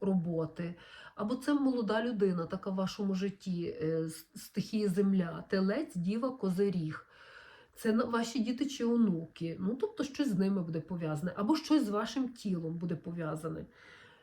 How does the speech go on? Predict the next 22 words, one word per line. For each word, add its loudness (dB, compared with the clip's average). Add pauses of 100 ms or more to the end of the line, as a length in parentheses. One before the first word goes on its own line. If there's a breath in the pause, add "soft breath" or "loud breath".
(140 loud breath)
Ви 2
запишетесь -2
в -10
спортзал, 2
ну, 2
щось -4
на, -2
на -2
фітнес, 2
на, -6 (480 loud breath)
в 0
басейн, 6
на 2
масаж, 4
і -4
це -2
потрібно 0
оплачувати, -4
або 2
дітям 0
оплачувати -4
щось. -6